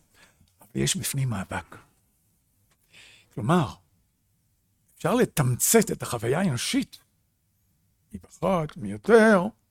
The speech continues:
והמטרה של הלימוד שלנו זה לא, היא לא תיאורטית, המטרה של הלימוד, היא מאוד מעשית. אפשר לתמצת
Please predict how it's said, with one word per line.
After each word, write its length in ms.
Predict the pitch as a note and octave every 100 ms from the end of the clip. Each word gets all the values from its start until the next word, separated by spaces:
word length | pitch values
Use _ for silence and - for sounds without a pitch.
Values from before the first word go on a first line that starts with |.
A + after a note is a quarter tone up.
| _ _ _ _ _ -
והמטרה 1500 | - - - - _ _ _ _ _ _ _ - A#2+ C#3 F3+
של 100 | A3
הלימוד 340 | F#3+ E3+ G3
שלנו 340 | F3+ G3 F#3 F3+
זה 120 | D#3+
לא, 220 | F3 A3
היא 120 | F3+
לא 80 | D#3
תיאורטית, 640 | F#3+ G3 F3 - - - _ _ _ _ _ _
המטרה 220 | - -
של 100 | -
הלימוד, 180 | A#2+ A2 - - -
היא 80 | A#2+
מאוד 280 | - G3 F#3
מעשית. 500 | A#3+ F3+ B3+ F#3+ - _ _ -
אפשר 240 | - C4 C#4+
לתמצת 600 | A3+ D#3+ C3 B3 G3+